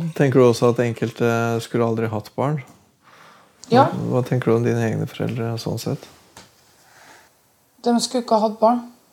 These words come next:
Speaker 1: Du tenker det?
Speaker 2: Mm.
Speaker 1: Når
Speaker 2: Tusen prosent.
Speaker 1: Da ville jo ikke du finnes, da.
Speaker 2: Det kunne jeg godt vært foruten, altså. Helt alvorlig talt.
Speaker 1: Ja, det er en fæl ting å si.
Speaker 2: Det handler ikke bare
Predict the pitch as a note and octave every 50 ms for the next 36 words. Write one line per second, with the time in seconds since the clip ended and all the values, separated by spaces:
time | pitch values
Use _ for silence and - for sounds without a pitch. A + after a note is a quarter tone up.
0 | _ _ - B2+ A#2+ B2 B2+ A2 A2 A2 G#2+ A2+ B2+ C#3+ C#3 _ _ _ - A#3+
1 | B3 A#3 G3 G3 G#3 G#3 G#3 _ _ _ _ _ _ _ _ _ - C3 C3 C3
2 | C3 - E3+ F#3 - A3 G3+ F#3 E3 - F#3+ F3+ E3+ G3+ G3+ G3 G3 F#3+ F#3+ G3
3 | - - - - - G3 G3 F#3+ C#3 C3 B2+ B2 A#2+ C3 C3+ - B2+ C3 B2 B2
4 | B2+ - B2+ C#3 D3+ - - - E3 - - - - _ _ _ - F#3+ F3+ G#3
5 | G3+ G3+ G3 G3 G3 G3 F#3+ F#3+ F#3+ F#3+ F#3+ F#3 F#3 F#3+ F#3 F#3+ F#3 F#3 F#3 F#3
6 | F#3+ - - G3 F#3+ F#3 F3+ E3+ E3 D#3+ E3+ D#3+ D#3 - - E3+ E3 D#3+ D#3+ D#3
7 | - F3 F#3 F#3+ F3+ - - - - _ _ _ _ _ _ _ _ _ _ _
8 | _ _ _ _ _ _ _ _ _ _ _ _ _ _ _ _ _ - - D#3
9 | F#3 F3+ E3 D3+ - - - - - - - F3+ F3+ F3+ F3 E3 D#3+ E3 D#3+ D#3
10 | D#3 - D#3+ D#3+ D#3+ - - - - _ _ _ _ _ _ _ _ _ _ _
11 | - F3 E3+ G#3+ A#3+ G3+ D#3+ D3 G3+ C4 A3+ E3+ - - C#3 B2+ D3 - C3+ B2
12 | B2+ C#3+ - - D#3+ F3+ - - _ _ - - - - - - - _ - G#3
13 | G#3 G#3+ G3+ A#3 A3 G3+ F#3+ F3+ F3 F#3+ - G3 F3+ F3+ G#3 G#3+ G#3 G3+ -